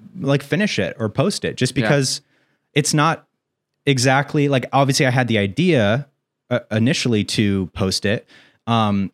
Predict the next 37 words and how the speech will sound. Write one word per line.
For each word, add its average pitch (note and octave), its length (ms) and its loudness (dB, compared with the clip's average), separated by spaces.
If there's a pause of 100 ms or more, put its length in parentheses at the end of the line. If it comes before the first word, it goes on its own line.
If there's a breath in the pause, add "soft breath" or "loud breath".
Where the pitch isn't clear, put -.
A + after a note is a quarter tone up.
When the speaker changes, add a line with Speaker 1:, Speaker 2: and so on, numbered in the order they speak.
Speaker 1:
but B2+ 200 0
it's A2 160 -2
not C#3+ 180 2
exactly B2+ 520 0
what A#2+ 160 4
I G#2+ 40 4
wanted G2+ 300 0
it B2+ 140 -4
to - 100 -4
be. D#3+ 280 -2 (160 soft breath)
Speaker 2:
Yeah. A2 180 0
Speaker 1:
And A#2+ 120 2
so C#3 180 4
I'm C#3 140 2
like, A#2 220 2
"You E3+ 60 0
know A3+ 60 0
what? A3 80 -2
That's G#3+ 140 0
fine," A3+ 260 0
because A#2+ 220 -2
I B2 120 2
learned B2+ 360 0
a - 40 0
lot. B2 200 2
You G#2+ 80 2
know C3 60 2
what C#3+ 120 -4
the A2+ 80 2
number A#2+ 280 2
one B2+ 180 2
fucking A#2+ 340 0
thing A#2 200 0
I G#2+ 80 0
learned G2 280 -2
from A2+ 160 -4
that C3 260 -2